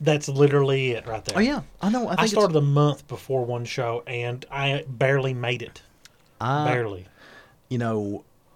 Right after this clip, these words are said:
Speaker 2: I have very limited ability. I mean, yes, I've bagged trucks before. I have done a little bit of everything. I cannot paint. I cannot
Speaker 1: can't
Speaker 2: do
Speaker 1: either.
Speaker 2: body work.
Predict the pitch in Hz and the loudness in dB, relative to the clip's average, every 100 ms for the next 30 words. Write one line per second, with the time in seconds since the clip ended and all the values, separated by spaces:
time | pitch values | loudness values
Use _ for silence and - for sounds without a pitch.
0 | _ _ _ - 127 143 139 131 120 117 | _ _ _ -8 -4 -2 -2 -2 -2 -6
1 | - 113 107 104 104 95 92 90 95 - | -10 -10 -6 -4 -6 -8 -8 -10 -12 -14
2 | - - - - _ _ _ _ - 120 | -14 -16 -16 -20 _ _ _ _ -8 -6
3 | 117 113 135 120 92 - 101 107 92 85 | -6 -8 -8 -6 -6 -8 -10 -8 -8 -10
4 | 95 82 - - - - - - _ _ | -10 -14 -14 -16 -20 -20 -20 -20 _ _
5 | - 110 113 117 113 120 120 110 - 101 | -6 -4 -4 -6 -8 -6 -6 -8 -10 -12
6 | 101 104 101 98 98 85 85 101 92 - | -10 -10 -10 -10 -10 -10 -10 -8 -8 -8
7 | 104 107 - 127 110 - _ _ _ _ | -10 -10 -8 -8 -8 -10 _ _ _ _
8 | _ - 101 - 147 87 101 104 104 98 | _ -8 -6 -2 -4 -4 -8 -8 -8 -8
9 | 92 87 90 - | -8 -8 -10 -14